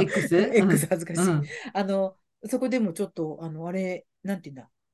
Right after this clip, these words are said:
Speaker 1: 検索の、あの、ワードトップなのに
Speaker 2: あ、本当に？え、
Speaker 1: おばさん。
Speaker 2: 例えばどういうの？おばさん公文。
Speaker 1: えっとね、まずおばさんは、
Speaker 2: うん。
Speaker 1: 絵文字使う？
Speaker 2: うん。
Speaker 1: あと私も、あ、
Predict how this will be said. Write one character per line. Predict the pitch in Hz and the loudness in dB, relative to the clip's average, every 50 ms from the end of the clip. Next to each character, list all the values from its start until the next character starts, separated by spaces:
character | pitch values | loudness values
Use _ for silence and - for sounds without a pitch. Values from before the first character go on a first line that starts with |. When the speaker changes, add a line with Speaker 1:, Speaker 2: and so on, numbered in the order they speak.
| _ _ _ _ _ | _ _ _ _ _
Speaker 1:
検 | - 262 233 | 0 2 4
索 | 277 285 - 233 226 214 | 2 0 0 0 0 0
の、 | 208 214 214 208 - - _ | 2 2 0 0 -2 -4 _
あ | - 180 | -12 -10
の、 | 175 175 175 180 | -8 -8 -6 -2
ワ | 185 196 190 | 0 0 0
ー | 185 | 0
ド | 175 160 | -2 -6
ト | - 180 | -8 -10
ッ | |
プ | 165 _ - 202 | -10 _ -4 -2
な | 196 190 | -2 -2
の | 185 170 | -2 0
に | 160 | 2
Speaker 2:
あ、 | 190 214 | 4 6
本 | 214 262 285 277 | 8 8 8 10
当 | - 311 | 8 8
に？ | 277 294 349 427 - - | 8 8 6 4 4 4
え、 | 208 220 | 4 4
Speaker 1:
お | - | 6
ば | |
さ | - 254 | 4 4
ん。 | - | 6
Speaker 2:
例 | 294 | 6
え | 294 | 6
ば | 185 175 | 6 4
ど | 156 202 214 | 4 4 2
う | 220 226 | 4 2
い | |
う | 233 233 | 0 0
の？ | 208 208 226 233 | 0 0 0 0
お | |
ば | 214 220 | 0 -2
さ | 214 214 202 | 0 0 0
ん | 196 | 0
公 | - 190 | 0 0
文。 | 190 | 0
Speaker 1:
え | 185 | 2
っ | |
と | 175 208 | 2 2
ね、 | 220 208 - - | 0 0 2 4
ま | 208 311 330 | 4 4 4
ず | - 277 226 | 4 4 4
お | - 196 | 2 4
ば | 185 240 277 294 | 4 4 2 2
さ | - 302 285 277 262 | 2 0 2 2 2
ん | 262 | 2
は、 | 285 320 320 285 - - _ _ | 2 2 2 2 0 -4 _ _
Speaker 2:
う | 180 | 0
ん。 | 180 160 147 - - - _ _ | 0 0 0 -4 -12 -20 _ _
Speaker 1:
絵 | - 233 | 2 4
文 | 240 233 220 | 4 4 4
字 | 185 202 196 | 2 -2 -4
使 | - - - - 202 190 | -6 -6 -2 2 2 4
う？ | 196 220 330 440 - _ _ _ _ | 4 2 0 -2 -4 _ _ _ _
Speaker 2:
う | 180 | 0
ん。 | 175 165 147 135 - - _ _ _ _ _ _ _ | 2 4 2 2 0 -10 _ _ _ _ _ _ _
Speaker 1:
あ | - 233 | -2 0
と | - - | 2 2
私 | - - 294 - | 2 2 2 2
も、 | 262 - | 4 2
あ、 | 269 269 | 2 0